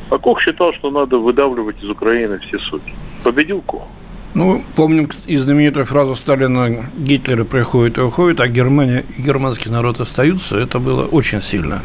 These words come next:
Speaker 1: Вот
Speaker 2: сказано.
Speaker 1: к этому, на этом моменте, на э-, вот когда мы пришли в Германию, вот тут Оренбург уже был менее актуален, чем в начале войны.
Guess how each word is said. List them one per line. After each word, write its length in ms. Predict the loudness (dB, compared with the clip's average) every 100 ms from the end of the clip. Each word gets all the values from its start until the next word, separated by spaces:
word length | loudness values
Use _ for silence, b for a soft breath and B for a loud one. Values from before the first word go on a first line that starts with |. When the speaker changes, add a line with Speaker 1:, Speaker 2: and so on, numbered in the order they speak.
| -6 0
Speaker 1:
Вот 280 | 4 4
Speaker 2:
сказано. 320 | 2 0 4 4
Speaker 1:
к 140 | 2
этому, 320 | 0 -2 -2
на 180 | 0 2
этом 440 | 4 2 2 0
моменте, 760 | 0 -2 0 0 -2 -2 0 0
на 160 | 2
э-, 220 | 2 2 0
вот 240 | -2 -2
когда 340 | -2 -2 0 0
мы 140 | -2
пришли 440 | -2 -2 0 0
в 80 | 0
Германию, 560 | 2 0 2 -2 -2 -2
вот 160 | -2 -2
тут 200 | 0 2
Оренбург 480 | 2 2 -2 0
уже 200 | 0 2
был 220 | 4 4 4
менее 360 | 2 2 0
актуален, 580 | 0 0 2 2 0 -6
чем 180 | -8 -6
в 60 | -4
начале 400 | -2 -2 0 0
войны. 380 | 0 -4 -8